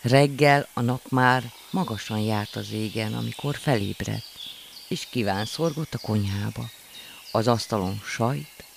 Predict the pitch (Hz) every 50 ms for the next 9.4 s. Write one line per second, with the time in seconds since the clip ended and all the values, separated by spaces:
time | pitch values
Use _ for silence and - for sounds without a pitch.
0 | - - - - - - - - - - - - 107 104 104 107 110 110 110 113
1 | 113 - - - - - - - - 190 - - - - - - - - - -
2 | 175 175 139 - - - - - - - - 120 120 113 110 104 104 - - -
3 | - 82 85 - - - - - 71 73 73 - - - - - - - - -
4 | - - - - - - - - - - - - - - - - - - - 165
5 | 156 143 151 147 147 156 160 147 160 156 165 - - 165 160 156 147 156 156 147
6 | 139 156 147 147 147 135 113 147 156 160 165 165 160 160 165 - 180 170 165 170
7 | 170 170 160 170 175 175 175 180 - - - - - - - - 147 151 135 131
8 | 131 156 147 120 101 98 110 110 - - - - - - - - - - 82 76
9 | 76 82 110 120 117 113 -